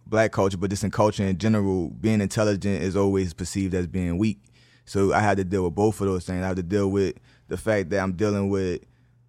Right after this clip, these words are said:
at home is a lot of stuff going on. I'm getting attacked. And then I can smell that depression and stuff building on it. I'm getting attacked even more on top of that being, so it's like all these forces. And then,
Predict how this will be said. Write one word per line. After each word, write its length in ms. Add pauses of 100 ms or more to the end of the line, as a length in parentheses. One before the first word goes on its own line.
(140)
at 140
home 480
is 220
a 80
lot 240
of 60
stuff 220
going 300
on. 180
I'm 120
getting 240
attacked. 440
And 120
then 120
I 180
can 180
smell 300
that 280
depression 460
and 100
stuff 180
building 200
on 100
it. 80
I'm 160
getting 140
attacked 340
even 180
more 160
on 120
top 260
of 60
that 80
being, 200
so 300
it's 100
like 160
all 180
these 140
forces. 440
And 120
then, 360